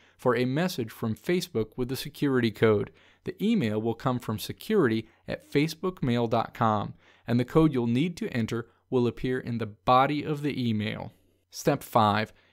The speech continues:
enter the security code from your email in the Enter Code field on the Enter Security Code screen, and then click Continue.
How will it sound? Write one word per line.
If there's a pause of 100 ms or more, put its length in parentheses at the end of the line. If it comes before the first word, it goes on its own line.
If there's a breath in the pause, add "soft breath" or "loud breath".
(100 soft breath)
enter
the
security
code
from
your
email (160 soft breath)
in
the
Enter
Code
field (280 soft breath)
on
the
Enter
Security
Code
screen, (280 soft breath)
and
then
click
Continue.